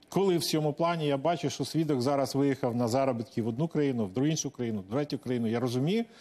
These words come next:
що це теж тормозить. Це не просто там, е, тормозить роботу адміністративна машина, яка не дає можливості це робити,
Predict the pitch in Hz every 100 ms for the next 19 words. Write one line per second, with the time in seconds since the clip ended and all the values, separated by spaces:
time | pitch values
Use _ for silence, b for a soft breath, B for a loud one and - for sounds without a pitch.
0 | B B 147 - 160 - 202 175 - 131
1 | 123 110 95 - 113 110 113 208 214 190
2 | 180 170 B B B B B - 120 113
3 | 135 139 143 151 143 139 156 139 127 147
4 | - 143 143 160 147 135 135 170 151 123
5 | 117 131 123 117 123 123 110 104 117 98
6 | - 98 110 104 90 95